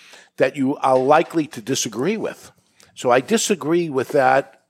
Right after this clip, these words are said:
article I just read. I'm not hurt by it. I just disagree with it. Those words cannot harm you. But in today's woke society, whatever that means, apparently people are now hurt by words. Not physically,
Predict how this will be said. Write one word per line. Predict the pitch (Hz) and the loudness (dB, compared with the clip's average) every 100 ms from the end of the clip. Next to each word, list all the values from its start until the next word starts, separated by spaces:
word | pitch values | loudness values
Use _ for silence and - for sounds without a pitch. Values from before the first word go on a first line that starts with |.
| _ | _
article | 139 180 214 - 110 | 2 4 2 0 0
I | 101 | -2
just | 98 - | -4 -8
read. | 104 101 104 - - | -4 -4 -4 -8 -10
I'm | 131 | -6
not | 175 233 | -2 -4
hurt | - - - 208 233 | -6 -8 2 2 2
by | - 82 82 | -6 -8 -8
it. | 104 _ _ _ _ | -12 _ _ _ _
I | 131 | -10
just | 135 160 - | -8 -8 -2
disagree | 160 139 120 214 | -2 -2 -4 -4
with | 254 131 - | -2 -4 -4
it. | 73 _ _ - - | -10 _ _ -20 -8
Those | - 175 208 | 4 4 4
words | 147 147 147 139 | 2 2 4 2
cannot | - 123 113 120 139 - | -4 -8 0 2 2 0
harm | - 135 147 147 139 | -8 0 2 2 0
you. | 92 73 - _ - _ - | -8 -14 -18 _ -20 _ -6
But | 135 | -4
in | 123 | -4
today's | 120 151 165 185 | -4 0 4 4
woke | 160 175 175 | 4 2 2
society, | - 165 208 208 202 151 156 143 _ - | -6 0 4 6 4 2 -6 -8 _ -6
whatever | 127 151 175 | 0 4 6
that | 190 214 | 6 4
means, | 160 143 147 - - - _ - | 0 -2 -4 -6 -10 -14 _ -20
apparently | - 151 165 185 180 160 | -8 0 2 2 -2 -6
people | - 175 175 151 | -10 -4 -2 0
are | 139 | 0
now | 139 139 170 165 120 123 - _ _ | 0 2 4 4 4 0 -6 _ _
hurt | - 147 - | 0 0 0
by | 127 143 | 0 0
words. | 139 151 120 - | 2 2 2 0
Not | 120 143 - | 2 2 2
physically, | 269 202 190 117 113 123 | 0 0 -2 -2 -4 -4